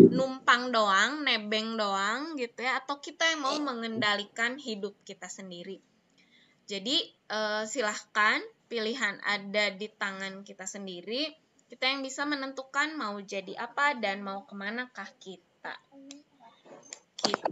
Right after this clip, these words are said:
gitu ya. Terima kasih. Eh,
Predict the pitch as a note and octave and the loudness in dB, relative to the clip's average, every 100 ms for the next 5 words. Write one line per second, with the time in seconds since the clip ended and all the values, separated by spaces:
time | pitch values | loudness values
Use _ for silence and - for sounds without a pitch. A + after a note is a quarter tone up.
0 | - F#3+ A3+ A#3+ A#3 - _ _ - F#3 | -4 -4 0 2 0 -8 _ _ -10 -8
1 | F3+ F3 F#3+ B3+ D#4+ - _ _ _ _ | -6 -2 6 6 6 -2 _ _ _ _
2 | _ _ _ _ _ _ _ - - - | _ _ _ _ _ _ _ -16 -16 -20
3 | - - C4 C4+ D4 D#4+ - D#4 E4 F4 | -20 -4 4 6 6 6 6 6 4 4
4 | - - - - - - - A#3+ B3 A#3+ | 8 8 6 -4 -2 -2 -2 2 4 6